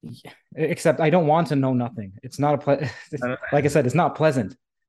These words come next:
Speaker 1: So I
Speaker 2: Right.
Speaker 1: try to minimize that, but I just, I can't help but being sh-, shaken terribly from time to time. So, okay, the name Theories of Everything, that comes from the physics term. It's a physics term.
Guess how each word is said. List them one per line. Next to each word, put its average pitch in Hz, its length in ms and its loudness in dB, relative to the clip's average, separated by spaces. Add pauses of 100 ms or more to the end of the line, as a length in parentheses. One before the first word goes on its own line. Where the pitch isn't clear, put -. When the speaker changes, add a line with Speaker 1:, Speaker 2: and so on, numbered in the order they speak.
(160)
Speaker 1:
So 147 120 -2
I 135 40 4
Speaker 2:
Right. 131 160 2
Speaker 1:
try 151 120 0
to 131 80 0
minimize 127 420 -2
that, 110 260 -8
but 113 120 -10 (240)
I 131 80 -10
just, 120 280 -10 (160)
I 117 100 -8
can't 123 200 -2
help 120 180 -2
but 107 180 -4
being 113 220 -6
sh-, - 160 -18 (300)
shaken 113 520 -6 (180)
terribly 110 500 -8 (260)
from 110 160 -8
time 107 220 -8
to 101 100 -16
time. 107 280 -10 (720)
So, 160 440 -8 (100)
okay, 139 220 -2
the 139 460 0
name 143 360 -4
Theories 131 400 -4
of 123 100 -6
Everything, 127 400 -6
that 123 140 -8
comes 127 260 -8
from 127 400 -6 (120)
the 120 80 -10
physics 135 640 0
term. 131 320 0
It's 131 140 -10
a 120 40 -8
physics 151 380 -4
term. 101 280 -10